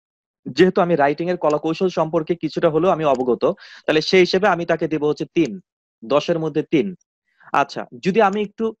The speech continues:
লিবারেল টিচার হই, মানে একটু, আহ, ভালো, আহ, আম-, মু-, মুড আমার ভালো অবস্থায় আছে, এই টাইপের যদি আমি শিক্ষক হই, আহ, তাহলে তাকে আমি সর্বোচ্চ দিব হচ্ছে পাঁচ।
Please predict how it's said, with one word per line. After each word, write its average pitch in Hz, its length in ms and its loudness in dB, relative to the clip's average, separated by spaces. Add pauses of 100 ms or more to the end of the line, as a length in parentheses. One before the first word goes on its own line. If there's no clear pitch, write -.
লিবারেল 190 540 2
টিচার 147 340 0
হই, 127 260 -4
মানে 165 260 0
একটু, 165 480 2
আহ, 131 380 4
ভালো, 160 480 2
আহ, 131 360 0
আম-, 135 260 -4
মু-, 160 280 0
মুড 180 200 0
আমার 170 160 -2
ভালো 147 240 -4
অবস্থায় 135 400 -2
আছে, 147 220 -4 (340)
এই 165 120 4
টাইপের 180 240 0
যদি 170 140 2
আমি 165 120 0
শিক্ষক 147 440 -2
হই, 165 140 0 (360)
আহ, 135 160 4
তাহলে 190 240 2
তাকে 180 200 2
আমি 180 120 -2
সর্বোচ্চ 175 500 0
দিব 160 180 0
হচ্ছে 131 200 -2
পাঁচ। - 480 -6